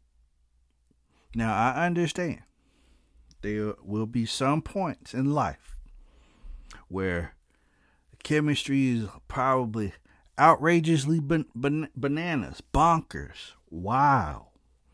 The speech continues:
Maybe it's because you guys have been really putting in the work, communicating, and, and, and sharing things and all kinds of whatever.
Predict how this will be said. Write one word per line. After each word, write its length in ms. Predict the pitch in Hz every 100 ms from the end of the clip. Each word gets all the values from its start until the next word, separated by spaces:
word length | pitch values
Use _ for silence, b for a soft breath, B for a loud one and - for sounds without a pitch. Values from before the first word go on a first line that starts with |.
| b b b b b b b
Maybe 340 | 98 131 151
it's 100 | 151
because 500 | 143 131 143 139 127
you 100 | 123
guys 400 | 123 127 123 117
have 220 | 117 113
been 240 | 101 107 95 -
really 320 | 113 131 147
putting 400 | 143 151 147 131
in 140 | 139 131
the 60 |
work, 300 | 120 127 139
communicating, 1000 | - 110 113 131 131 - 123 123 120 120 - B B B B B
and, 420 | 107 101 98 92
and, 260 | 98 98 95
and 180 | 95 95
sharing 560 | - 147 139 135 127 123
things 800 | - 117 113 113 113 110 110 98
and 100 | 87
all 220 | 110 110
kinds 480 | - 110 107 104 98
of 180 | 101
whatever. 580 | 110 113 98 87 78 82